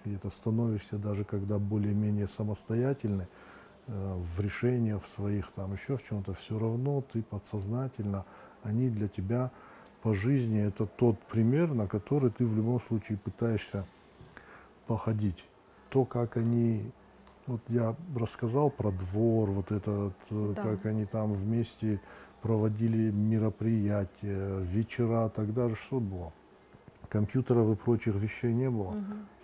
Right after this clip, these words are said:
Speaker 1: Вся жизнь проходила во дворе. Старшее поколение — шахматы, нарды,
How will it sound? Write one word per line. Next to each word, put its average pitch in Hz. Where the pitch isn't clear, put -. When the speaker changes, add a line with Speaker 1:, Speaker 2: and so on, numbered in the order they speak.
Speaker 1:
Вся 143
жизнь 143
проходила 110
во 101
дворе. 92
Старшее 110
поколение — 104
шахматы, 113
нарды, 131